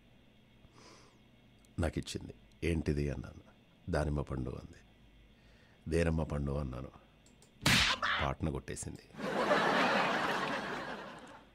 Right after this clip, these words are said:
"తిను" అంది. తిన్నాను.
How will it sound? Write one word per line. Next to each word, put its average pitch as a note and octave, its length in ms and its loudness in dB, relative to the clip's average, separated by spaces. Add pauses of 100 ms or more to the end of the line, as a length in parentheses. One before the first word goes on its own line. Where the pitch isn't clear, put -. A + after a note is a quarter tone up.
(1300)
"తిను" D#2+ 260 6
అంది. C2 260 -6 (680)
తిన్నాను. C2+ 340 0